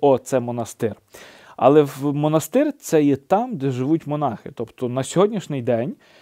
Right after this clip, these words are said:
якщо взяти нашу францисканську провінцію, то, е, в нас немає якихось там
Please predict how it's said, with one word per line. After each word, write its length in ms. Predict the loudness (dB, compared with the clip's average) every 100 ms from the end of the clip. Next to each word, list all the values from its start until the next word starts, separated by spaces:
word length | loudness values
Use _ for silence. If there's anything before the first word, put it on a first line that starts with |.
| _ _ -10
якщо 300 | -10 -4 -2
взяти 400 | 2 2 2 -2
нашу 260 | -2 -4
францисканську 640 | -8 -10 -10 -6 -6 -6 -10
провінцію, 800 | -6 -4 -6 -10 -6 -2 -2 -4 _ _ _ _ _
то, 1080 | 0 4 6 8 8 8 8 6 2 -2 -4
е, 40 | 0
в 40 |
нас 180 | 0 2
немає 140 | 0
якихось 320 | 0 -4 -4
там 180 | -6 -6